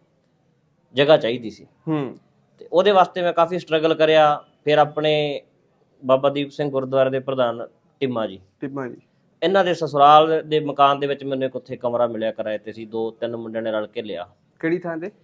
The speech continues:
Speaker 1: ਐਚ ਬਲਾਕ, ਇੱਕ ਸੌ ਅਠਾਰਾਂ ਐਚ ਬਲਾਕ,
Speaker 2: ਠੀਕ।
Speaker 1: ਇੱਥੇ ਨੇੜੇ ਹੀ ਹੈ।
Speaker 2: ਗੰਗਾ
Speaker 1: ਉੱਥੋਂ ਹੀ
Speaker 2: ਨਗਰ।
Speaker 1: ਫਿਰ ਮੈਂ ਕੋਚਿੰਗ ਸੈਂਟਰ ਸ਼ੁਰੂ ਕਰਿਆ ਸੀਗਾ।
Speaker 2: ਠੀਕ।
Speaker 1: ਪਰ ਉਦੋਂ ਫਿਰ ਮੈਂ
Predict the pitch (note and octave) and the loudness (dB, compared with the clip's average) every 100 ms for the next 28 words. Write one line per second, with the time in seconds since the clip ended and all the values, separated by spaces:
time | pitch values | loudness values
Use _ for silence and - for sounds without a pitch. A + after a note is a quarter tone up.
0 | _ _ _ _ - C#3+ C#3 B2+ A#2+ C#3 | _ _ _ _ -2 -2 -2 -4 -4 -4
1 | - C#3+ C#3+ C#3+ C3+ - B2+ D3 C3+ - | -6 -4 2 2 2 -4 -6 -4 -4 -6
2 | C3 C3 C3+ D3 C#3 G#2+ G2 C#3 E3+ C#3 | -10 -2 0 2 2 -2 -8 -4 -4 0
3 | E3+ G#3 F3+ E3 E3 D#3 C#3 - C#3+ D3 | 2 2 2 4 4 2 0 -6 -4 -4
4 | C#3 C3 C3+ D3 D3 A#2+ A2+ B2+ B2+ C#3+ | -6 -6 -8 -6 -4 -2 -4 -4 -6 -6
5 | _ _ _ - D3 B2 D#3 F3 F#3 G#3 | _ _ _ -8 -4 4 4 4 2 2
6 | G3+ G3 G3 F#3+ F#3 | 2 2 4 4 4